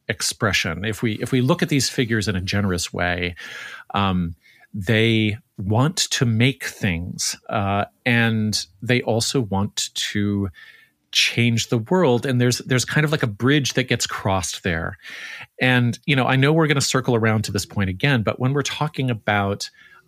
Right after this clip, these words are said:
artistry in the context of the,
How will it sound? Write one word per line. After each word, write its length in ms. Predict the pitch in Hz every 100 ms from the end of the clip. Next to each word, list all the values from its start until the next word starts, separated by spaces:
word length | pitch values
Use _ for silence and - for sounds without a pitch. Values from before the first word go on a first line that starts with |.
| 110
artistry 800 | 123 123 - - 101 95 95 -
in 460 | 113 104 95 92 85 _ -
the 360 | 95 101 92 90
context 600 | - 113 101 95 - - -
of 460 | 101 98 95 90 - - - - - - _ _ -
the, 460 | 104 101 95 95 90